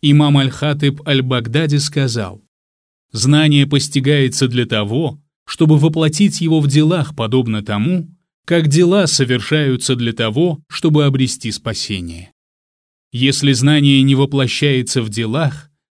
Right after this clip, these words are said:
то оно превращается для его обладателя в тяжёлую ношу". Но как же часто мужья злоупотребляют хадисами,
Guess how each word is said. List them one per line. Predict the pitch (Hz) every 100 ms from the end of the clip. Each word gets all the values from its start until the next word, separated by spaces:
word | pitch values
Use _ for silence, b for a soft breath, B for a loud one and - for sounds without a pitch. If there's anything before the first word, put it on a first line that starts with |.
| -
то | 151
оно | 151 190 202
превращается | 170 151 147 147 175 160 147 151
для | 139 143 131
его | 123
обладателя | 113 113 110 113 151 151 139 127 113 -
в | _ -
тяжёлую | - 139 113 107 95 92 95
ношу". | 92 85 - - _ _ _ _ _ _
Но | - 156 156
как | 190 165
же | 147 165
часто | 160 180 160 -
мужья | 151 151 123 135 165
злоупотребляют | 127 123 123 127 131 127 127 147 127 -
хадисами, | 123 113 143 151 - 90 78